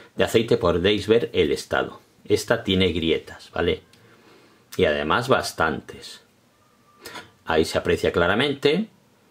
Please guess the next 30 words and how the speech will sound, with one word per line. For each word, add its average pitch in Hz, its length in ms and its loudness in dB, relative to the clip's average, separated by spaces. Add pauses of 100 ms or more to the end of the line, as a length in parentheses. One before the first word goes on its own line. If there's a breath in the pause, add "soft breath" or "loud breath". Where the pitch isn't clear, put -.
(840)
Ahora 87 340 0
la, 78 280 2
la 80 180 0
voy 90 140 2
a 82 80 2
desmontar 135 760 0
y 92 160 2
voy 90 220 4
a 87 60 4
apretar 90 440 0
con 120 100 2
los 120 120 4
dedos 135 320 2
para, 139 400 -2 (320 loud breath)
para 120 240 0
que 87 140 4
veáis 104 640 2
las 76 600 0
grietas. - 760 -2 (600)
Ya 92 120 0
digo 104 180 4
que - 80 0
esta 101 220 0
además, 104 520 0 (420 loud breath)
eh, 87 200 4
perdía 78 460 0
material 95 580 0
y 120 140 4
obstruía 85 560 2
la, 73 540 0